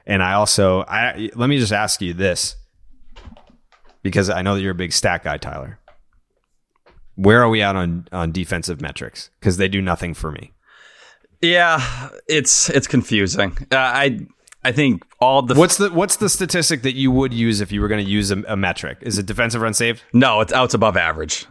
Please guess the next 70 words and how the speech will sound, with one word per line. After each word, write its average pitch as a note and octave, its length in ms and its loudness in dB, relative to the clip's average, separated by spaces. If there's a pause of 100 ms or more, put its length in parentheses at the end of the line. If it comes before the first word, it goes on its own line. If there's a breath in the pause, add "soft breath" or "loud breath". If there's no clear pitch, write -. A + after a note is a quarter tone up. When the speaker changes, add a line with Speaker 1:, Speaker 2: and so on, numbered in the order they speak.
Speaker 2:
Uh, A2 200 2
that's G#2+ 200 0
the - 80 8
Speaker 1:
Okay. B2 140 6
Speaker 2:
StatCast A#2+ 680 0
one. A2 180 2
I A2+ 80 0
think C#3+ 180 0
that's D3+ 220 2
the C3+ 80 0
best A2+ 240 0
one. A2 220 2
I A2+ 140 0
don't C3 140 2
think A2+ 180 0
any G#2 200 0
of F#2+ 40 0
them F#2+ 160 2
are F2+ 40 -2
perfect. F2+ 500 0
I F#2+ 80 0
think G#2 180 -2
defensive G#2+ 400 -2
run G2 160 0
saves A#2+ 380 0
has G#2+ 180 -2
its G2+ 140 -10
own G#2+ 160 -4
flaws. G#2 480 2
Like, F2 160 -8
you G2+ 80 -6
looked F#2+ 200 -2
at F#2 140 0
it E2+ 60 -4
last F#2+ 440 0
year, F#2+ 240 0
and E2 160 -10 (300 soft breath)
Delbeck A#2 460 4
and F2+ 160 -10
Rizzo G#2+ 400 4
were F#2+ 180 0
considered F#2+ 440 -8
pretty G2+ 200 -2
similar F#2 380 -4
defensive F2 440 -8
first - 260 -4
basemen. A#2 500 -2 (440 soft breath)
I A2+ 60 -4
thought B2+ 200 0
Delbeck A#2+ 260 2
got A#2 140 4
a A2+ 40 4
lot A2 200 2
better A2 200 2
as G2 80 -4
the F#2+ 80 -8
year G#2 160 0
went G#2 140 -4
along, G2 280 -2
but F#2 140 -4
we F#2+ 100 -2
all F#2 140 2
know F#2 120 -6
what E2+ 120 -4
Anthony E2+ 360 -6
Rizzo D#2 280 -8
does D#2+ 220 -8
at D#2 60 -20
first - 300 -8
base. A2+ 360 0